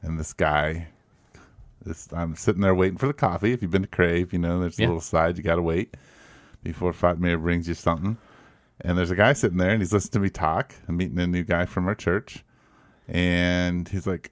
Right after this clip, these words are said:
Speaker 1: "Are you Eric Siepen?" And I'm like, "Yeah." And now, in this town, if somebody asks you that question, me that question, that doesn't mean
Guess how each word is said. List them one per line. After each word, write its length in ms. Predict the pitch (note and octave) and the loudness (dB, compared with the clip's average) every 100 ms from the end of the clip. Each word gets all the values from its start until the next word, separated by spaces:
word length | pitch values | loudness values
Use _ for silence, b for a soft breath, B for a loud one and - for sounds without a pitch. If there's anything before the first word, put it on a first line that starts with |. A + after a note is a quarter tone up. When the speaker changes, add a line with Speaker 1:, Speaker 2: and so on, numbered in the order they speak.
| - | -2
Speaker 1:
"Are 120 | D#2 | 0
you 200 | E2 G#2 | 2 2
Eric 200 | F#2+ F#2 | 0 -2
Siepen?" 400 | - F#2+ - D3 C3 _ _ - | -4 -6 -4 -8 -10 _ _ -6
And 60 | F#2+ | -4
I'm 120 | E2+ | -4
like, 260 | D#2 - - _ _ - | -6 -12 -20 _ _ 0
"Yeah." 300 | B2 A2 F#2 | 2 4 2
And 100 | G2+ | 2
now, 280 | G2+ F#2 - _ _ _ | 2 0 -6 _ _ _
in 160 | G2 F#2 | 0 4
this 180 | A#2 - | 4 4
town, 540 | - A2 F#2 G2+ C3 - - | 0 4 6 6 2 -2 -6
if 100 | E2+ | 0
somebody 320 | F#2+ F#2+ G2 | 2 4 6
asks 240 | F#2+ - G#2+ | 4 2 0
you 60 | |
that 180 | F#2+ G2 | 0 0
question, 480 | - F#2+ - F2+ A2 | 0 -2 2 2 4
me 220 | B2+ A#2 | 4 6
that 260 | F#2 E2+ - | 4 2 4
question, 480 | F2+ E2+ F#2+ F#2 E2 | 2 2 -2 -2 4
that 160 | G2 | 4
doesn't 300 | G#2+ G#2+ G#2+ | 6 2 2
mean 400 | F#2 G2+ F#2+ E2 | 2 2 2 0